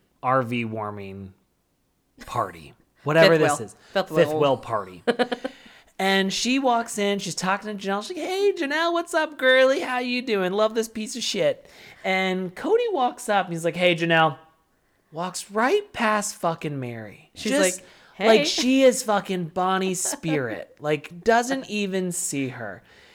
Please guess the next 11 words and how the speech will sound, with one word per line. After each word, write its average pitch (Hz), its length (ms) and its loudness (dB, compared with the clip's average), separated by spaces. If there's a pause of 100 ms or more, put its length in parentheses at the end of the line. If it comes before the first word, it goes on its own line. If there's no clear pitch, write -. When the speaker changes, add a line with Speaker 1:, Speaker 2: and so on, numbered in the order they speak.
(260)
Speaker 1:
And 185 220 2
then 190 180 2
Mary's 185 200 0
like, 170 200 0 (960)
"Hey." 160 440 2 (580)
And 151 100 -2
he 151 160 0
turns 226 640 -2
and 185 80 -6
he's 165 160 -4
like, 143 220 0